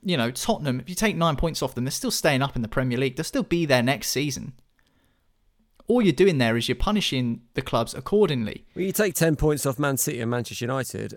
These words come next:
Speaker 2: and Man City still win the league at the moment. <laughs> That's,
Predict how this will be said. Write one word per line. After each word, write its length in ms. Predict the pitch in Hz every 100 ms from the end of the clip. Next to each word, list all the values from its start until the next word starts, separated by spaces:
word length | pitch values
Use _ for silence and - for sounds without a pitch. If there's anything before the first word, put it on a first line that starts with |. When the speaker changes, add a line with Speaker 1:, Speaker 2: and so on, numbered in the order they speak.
| -
Speaker 2:
and 280 | 113 113 117
Man 160 | 127
City 260 | 123 135 117
still 220 | - 131
win 120 | 127 127
the 80 |
league 220 | 127 170 127
at 80 |
the 60 | 113
moment. 400 | 107 107 - 214
<laughs> 20 |
That's, 260 | 165 135